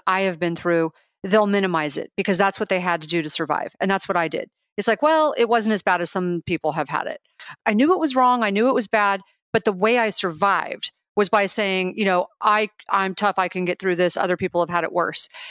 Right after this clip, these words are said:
And so some people are able to do that. Other people can't, and they'll, they will crumble. And that's not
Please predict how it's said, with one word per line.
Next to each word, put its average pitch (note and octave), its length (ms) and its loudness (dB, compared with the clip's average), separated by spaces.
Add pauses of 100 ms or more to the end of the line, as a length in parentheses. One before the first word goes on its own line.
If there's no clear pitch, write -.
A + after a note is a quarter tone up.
(120)
And A#3+ 120 2
so C4 220 0
some F4 380 -2
people C4+ 440 2
are A3 100 2
able G#3 260 0
to - 100 -8
do F#3+ 140 0
that. F3+ 240 0
Other C4+ 180 2
people B3+ 280 -2
can't, A#3+ 300 -2 (260)
and G#3 120 2
they'll, G3+ 220 4
they G3 160 0
will F#3+ 160 0
crumble. A3 360 0
And G3 120 0
that's A3 200 -2
not C4+ 240 0